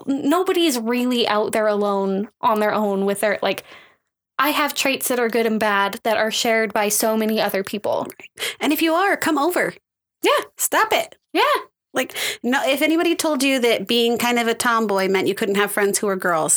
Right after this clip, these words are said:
Speaker 2: they were wrong. Come
Speaker 1: They
Speaker 2: over.
Speaker 1: were one hundred percent wrong.
Speaker 2: If they told you that if you liked to do outside stuff or fix things or didn't know how to do your makeup, that you couldn't have friends that were girls,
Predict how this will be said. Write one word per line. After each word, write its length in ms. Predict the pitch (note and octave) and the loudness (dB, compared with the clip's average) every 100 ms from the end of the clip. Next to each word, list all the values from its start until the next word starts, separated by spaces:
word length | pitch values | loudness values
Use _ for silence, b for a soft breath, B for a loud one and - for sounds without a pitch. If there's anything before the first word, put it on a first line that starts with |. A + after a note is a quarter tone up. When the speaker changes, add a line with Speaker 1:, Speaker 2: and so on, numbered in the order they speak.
| - | 0
Speaker 2:
they 100 | G#3+ | 0
were 140 | G3+ | 2
wrong. 260 | F#3 D#3 C#3 | 0 0 -2
Come 160 | - - | -2 0
Speaker 1:
They 100 | C#4+ | 2
Speaker 2:
over. 80 | C#4 | 0
Speaker 1:
were 40 | B3+ | 0
one 120 | C4 | 0
hundred 200 | B3+ A#3+ | 0 0
percent 260 | A#3 A3 | 0 0
wrong. 280 | F3+ - A#3+ | -2 -2 -4
Speaker 2:
If 260 | B3 B3+ - | -2 -2 0
they 140 | C4+ B3+ | -2 0
told 300 | C4+ C4+ B3+ | -2 0 0
you 160 | B3 | 0
that 160 | A3+ A3+ | 2 2
if 100 | A3 | 2
you 200 | A#3+ B3 | 0 2
liked 400 | B3 A#3 A#3 - | 2 0 -2 -2
to 140 | - | -4
do 340 | G#3+ A#3+ A#3 A#3 | 0 0 2 2
outside 500 | - A3+ - G#3 F#3+ | 0 0 0 0 2
stuff 420 | - - E3+ D#3+ - | 2 2 0 0 -2
or 120 | G#3+ | -4
fix 420 | G3 B3 A#3 - - | 0 -2 0 -2 0
things 440 | G3 F3 D#3+ E3+ | 0 2 2 2
or 140 | G3 | 0
didn't 240 | F#3 G#3 A3+ | 0 0 2
know 80 | G#3 | 0
how 120 | G#3+ | 0
to 80 | G3+ | -2
do 120 | A3+ | 0
your 120 | G#3+ | 0
makeup, 500 | A#3 A#3+ - C#3 - | 0 0 0 -2 -2
that 160 | - D#3+ | -2 0
you 160 | G#3 | 0
couldn't 240 | G#3 A3 G#3 | 0 0 0
have 120 | G#3 | 0
friends 200 | G#3+ G#3 | 0 0
that 80 | G#3 | 0
were 140 | G3 | -2
girls, 480 | G#3 A#3 F3+ - | -2 -2 0 -2